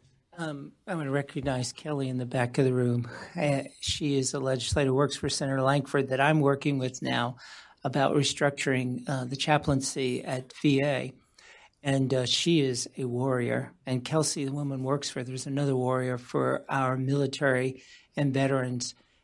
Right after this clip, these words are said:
And this is the discussion we're having about creating legislation.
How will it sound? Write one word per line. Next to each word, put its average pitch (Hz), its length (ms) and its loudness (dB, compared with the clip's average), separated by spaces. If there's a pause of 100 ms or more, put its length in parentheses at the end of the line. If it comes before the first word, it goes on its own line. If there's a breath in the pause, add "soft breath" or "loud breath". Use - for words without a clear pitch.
(180)
And 139 240 4
this 156 240 6
is 143 120 0
the 139 100 0
discussion 135 520 -4
we're 135 100 -6
having 143 360 -2
about 131 280 -4
creating 151 440 4
legislation. 135 1000 0